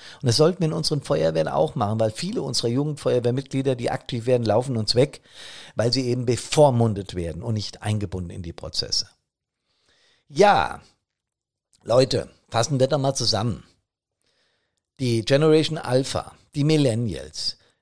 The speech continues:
die Babyboomer, die Z und Y und wie sie alle heißen, sind grundsätzlich Menschen. <laughs> Das, das erscheint logisch, ja. Aber grundsätzlich meine ich, wir haben Bedürfnisse,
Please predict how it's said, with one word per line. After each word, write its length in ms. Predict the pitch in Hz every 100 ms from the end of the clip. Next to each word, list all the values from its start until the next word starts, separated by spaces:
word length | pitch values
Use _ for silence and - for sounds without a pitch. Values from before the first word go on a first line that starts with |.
| _ -
die 360 | 131 120 120
Babyboomer, 880 | - 139 147 156 156 - 101 82 78
die 180 | - 117
Z 440 | - - 160 -
und 240 | 123 104 98
Y 380 | 123 143 160 139
und 160 | 123
wie 100 | 175
sie 160 | 214 202
alle 240 | 160 139
heißen, 500 | 110 107 - 73 80 - -
sind 320 | - 123 -
grundsätzlich 1300 | - 104 175 277 330 - 170 185 - - 175 165 131
Menschen. 540 | 127 196 - - -
<laughs> 480 | - - - - -
Das, 300 | - - - - -
das 160 | 175 233
erscheint 440 | 226 - 208 214
logisch, 480 | 208 196 151 95 -
ja. 220 | 110 156 - - _ _ _ -
Aber 180 | 127 123
grundsätzlich 760 | - 196 202 175 180 180 170 -
meine 340 | 110 147 185
ich, 260 | 165 165 - _ -
wir 200 | 110 98
haben 220 | 160 175
Bedürfnisse, 1080 | 143 - - 139 175 - 165 160 - 143